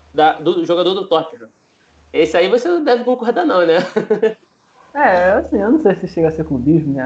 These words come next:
Speaker 2: Achar que o do Arrascaeta foi
Speaker 1: Pouquinho.
Speaker 2: bonito ou não, né? Mas o do Song, né? Ele também foi um gol muito bonito, né? Por mais que, né, não, o nível de dificuldade, vamos supor, né? Dar uma, uma bicicleta seja difícil, né?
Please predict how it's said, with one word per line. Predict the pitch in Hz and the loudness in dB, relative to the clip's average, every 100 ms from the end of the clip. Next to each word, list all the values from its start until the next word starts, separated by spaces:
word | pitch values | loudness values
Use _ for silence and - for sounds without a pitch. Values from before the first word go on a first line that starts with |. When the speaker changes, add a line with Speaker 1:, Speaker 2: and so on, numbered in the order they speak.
| 131 | -8
Speaker 2:
Achar | 127 | -10
que | 127 | -8
o | |
do | 127 | -8
Arrascaeta | 127 123 - 123 143 - | -8 -10 -12 -12 -12 -10
foi | 127 - - | -8 -8 -6
Speaker 1:
Pouquinho. | 214 156 117 170 165 | -4 -4 -4 -4 2
Speaker 2:
bonito | 156 143 - | 4 4 0
ou | 127 | -8
não, | 127 147 151 139 | -4 -2 -2 -2
né? | 131 131 131 _ _ _ _ | -2 -6 -8 _ _ _ _
Mas | - 202 | -2 0
o | 330 311 277 | 2 2 2
do | 254 | 2
Song, | - 165 190 | 2 0 0
né? | 160 139 143 | -2 -2 -2
Ele | 160 | -4
também | 160 151 | -4 -4
foi | 156 156 | -2 -2
um | |
gol | 147 147 | 0 0
muito | 151 147 160 | -2 -4 -4
bonito, | 156 127 117 | -4 -4 -6
né? | 117 113 - | -10 -12 -8
Por | |
mais | 120 131 - | -4 -4 -2
que, | 160 139 123 - - - - - | 2 2 2 -4 -16 -20 -18 -10
né, | 123 117 113 110 90 - - | -6 -4 -4 -6 -10 -12 -2
não, | 135 143 - - - | 0 0 -4 -8 0
o | |
nível | 135 156 180 165 | 2 2 2 2
de | |
dificuldade, | 151 - - 135 135 143 123 | 0 -4 -8 -2 0 0 -2
vamos | 135 135 | -6 -10
supor, | - 117 110 | -10 -8 -8
né? | 113 113 - | -8 -10 -4
Dar | 127 | -2
uma, | 131 | -2
uma | 120 127 | -4 -8
bicicleta | 117 - 131 | -8 -8 -6
seja | 135 | -8
difícil, | 120 113 147 196 - | -10 -6 -4 -4 -6
né? | 131 135 | -6 -6